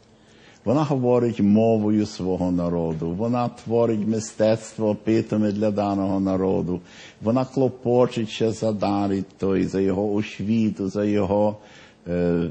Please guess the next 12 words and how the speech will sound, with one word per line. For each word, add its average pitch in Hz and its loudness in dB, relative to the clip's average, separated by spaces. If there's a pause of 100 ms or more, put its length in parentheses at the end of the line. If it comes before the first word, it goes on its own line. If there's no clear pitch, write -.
(120)
навіть 104 -2
за 104 -2
його 101 0
фізичний, 95 0
матеріальний 90 0
добробут. 76 -2 (400)
Вона 113 -6
дуже 110 -4
близька, 87 -2 (400)
вона 117 -2
в 113 -10
хвилинах 113 -2